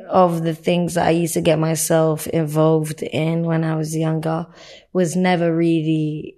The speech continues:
my issue to begin with. It would always be, "Oh, why are you talking to my friend like that? Oh, you, you mess with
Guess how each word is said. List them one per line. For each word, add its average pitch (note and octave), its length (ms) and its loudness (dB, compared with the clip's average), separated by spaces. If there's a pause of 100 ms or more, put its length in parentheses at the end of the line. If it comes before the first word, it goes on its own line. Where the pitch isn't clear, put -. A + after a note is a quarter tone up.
my D#3 320 -2
issue - 460 -6
to - 140 -18
begin D#3 420 -8
with. D#3 240 -10
It E3 140 -2
would E3+ 180 -4
always E3+ 320 -2
be, E3 240 -2 (340)
"Oh, F#3+ 80 6
why F#3 160 8
are - 40 8
you F3+ 40 4
talking F3+ 240 -2
to - 80 -4
my E3+ 100 2
friend F3 260 0
like D#3+ 220 0
that? D3+ 360 0
Oh, F3+ 160 6
you, F#3 280 4
you F3 300 2
mess F#3 240 0
with F3 240 4